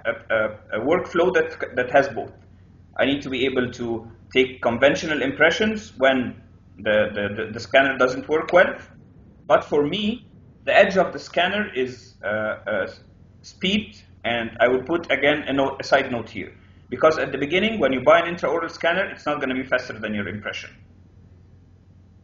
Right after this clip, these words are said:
You will be having a new tool in your hand. You need to know how to use it, how to do proper retraction of the soft tissues, especially when you're working with the lower, the tongue, and everything. It's not gonna be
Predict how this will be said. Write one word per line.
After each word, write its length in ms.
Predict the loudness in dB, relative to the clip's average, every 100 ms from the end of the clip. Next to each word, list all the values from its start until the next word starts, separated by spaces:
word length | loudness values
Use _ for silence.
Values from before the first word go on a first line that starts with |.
| _ -20 -20 -20 _ -20 -20 _ _
You 140 | -10 -6
will 140 | -4
be 480 | -6 -4 -4 -6 -10 -8
having 500 | 0 2 2 -4 -4
a 60 |
new 180 | -6 -6
tool 240 | -6 -6 -4
in 120 | -4
your 160 | -2
hand. 380 | 0 2 2 -2
You 120 | -6
need 160 | -6 -6
to 60 | -6
know 80 |
how 120 | -4 -6
to 160 | -4
use 220 | -2 0
it, 160 | 0 0
how 100 | -2
to 120 | -2
do 100 | -4
proper 300 | 0 2 2
retraction 380 | -2 0 0 0
of 120 | -4
the 60 | 0
soft 260 | -2 0
tissues, 460 | -4 2 4 4 0 -14 -20 -20
especially 340 | 0 0 2 -2
when 100 | -2
you're 140 | 0
working 360 | -2 -2 -2 -2
with 100 | 2
the 60 |
lower, 240 | 4 2 0
the 140 | 0
tongue, 380 | 4 4 4 -4
and 100 | -2
everything. 480 | -2 -2 -6 -6 -8
It's 100 | -6
not 160 | -4 0
gonna 220 | 2 0
be 320 | -4 -6 -10